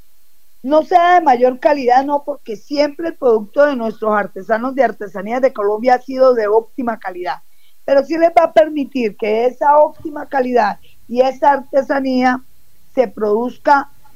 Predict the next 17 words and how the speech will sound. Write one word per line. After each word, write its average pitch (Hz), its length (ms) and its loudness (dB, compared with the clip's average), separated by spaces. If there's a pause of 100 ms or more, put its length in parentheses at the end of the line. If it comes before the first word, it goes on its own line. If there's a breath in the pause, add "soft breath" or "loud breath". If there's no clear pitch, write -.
(500)
en 233 200 -2
menor 302 380 0
tiempo, 359 720 0
mayor 214 580 -6
cantidad 220 540 -2
de 185 60 -6
artesanías. 180 680 -14 (500)
Es 202 140 -6
decir, 247 420 -2 (460)
que 233 80 0
en 220 80 -2
ese 269 260 0
fortalecimiento 247 1160 -2 (880)
que 190 120 -8
van 226 220 0
a 311 80 -2
tener 294 500 -2